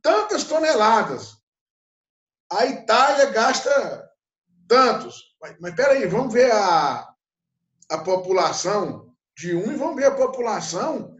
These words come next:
né, do outro. Quando você transforma, é, é, em habitantes, você vê que o Brasil gasta bem menos,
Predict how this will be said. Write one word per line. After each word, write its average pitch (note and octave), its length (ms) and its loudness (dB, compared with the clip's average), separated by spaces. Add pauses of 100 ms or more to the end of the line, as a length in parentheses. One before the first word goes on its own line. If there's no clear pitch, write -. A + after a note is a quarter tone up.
(220)
né, A#3 360 -2 (200)
do D#4 100 -2
outro. - 540 4
Quando G#3+ 160 -6
você A#3 340 -10
transforma, A3 960 -4 (360)
é, E3+ 80 4
é, C#3+ 1300 0 (100)
em E3 80 -2
habitantes, F3 880 -4 (360)
você A#3+ 380 2
vê B3+ 300 0
que - 120 -12
o C#4 80 -12
Brasil C4+ 800 0 (320)
gasta C4+ 420 0
bem C4 340 -4
menos, A3 520 -6